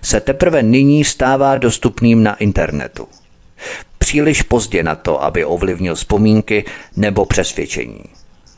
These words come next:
Stojí za to se na chvíli zamyslet nad tím, jakou moc měli ti, kteří za touto událostí stáli, aby dokázali to,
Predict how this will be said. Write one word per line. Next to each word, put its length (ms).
Stojí 340
za 140
to 160
se 140
na 100
chvíli 340
zamyslet 500
nad 100
tím, 360
jakou 380
moc 380
měli 320
ti, 260
kteří 380
za 120
touto 400
událostí 640
stáli, 500
aby 220
dokázali 800
to, 240